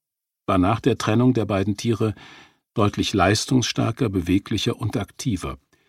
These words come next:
Das Blut der jungen Maus transferierte offenbar Substanzen, die Muskeln straffen, Knochen stärken und viele innere Organe wie Herz und Leber vitalisieren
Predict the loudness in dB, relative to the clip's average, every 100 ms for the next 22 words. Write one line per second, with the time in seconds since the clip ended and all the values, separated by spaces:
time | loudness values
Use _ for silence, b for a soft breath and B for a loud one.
0 | _ _ _ _ _ _ -4 -4 0 4
1 | 6 4 2 2 4 6 8 8 6 4
2 | 0 -2 0 0 2 2 2 2 0 -2
3 | -2 2 4 4 0 -2 -2 2 4 2
4 | 2 2 4 4 4 6 4 2 0 -2
5 | 0 -4 0 0 2 6 6 4 -2 0
6 | -2 -2 -2 -2 0 0 b b b b
7 | b -4 0 4 6 6 6 6 6 4
8 | -2 0 2 4 4 4 2 0 0 0
9 | 2 2 2 2 0 0 0 0 0 2
10 | 4 4 2